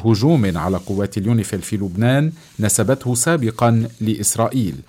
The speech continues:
وأشارت اليونيفيل لوكالة رويترز إلى أن قدرتها على المراقبة محدودة للغاية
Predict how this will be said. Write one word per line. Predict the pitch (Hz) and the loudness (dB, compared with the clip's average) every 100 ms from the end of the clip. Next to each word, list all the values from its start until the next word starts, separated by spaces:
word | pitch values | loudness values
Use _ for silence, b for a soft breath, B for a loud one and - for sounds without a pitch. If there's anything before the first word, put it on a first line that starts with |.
| b b b | b b b
وأشارت | 98 95 - 101 92 - | -4 -2 -2 -2 -2 -4
اليونيفيل | 95 113 101 131 143 | 0 0 0 -2 0
لوكالة | 95 85 95 95 107 | -2 -2 -2 -2 0
رويترز | 110 131 143 139 123 B B B | 0 2 0 0 -2 B B B
إلى | 117 104 | 0 2
أن | 110 | 2
قدرتها | 101 113 107 135 147 95 | 0 -2 0 0 0 0
على | 92 95 101 | 0 0 0
المراقبة | 98 98 92 - 139 127 117 | 0 0 -2 -2 -2 -2 -2
محدودة | 113 107 - 107 147 151 147 | -2 -2 -4 -2 0 0 0
للغاية | 151 131 120 98 92 87 90 | 0 0 0 0 0 0 -2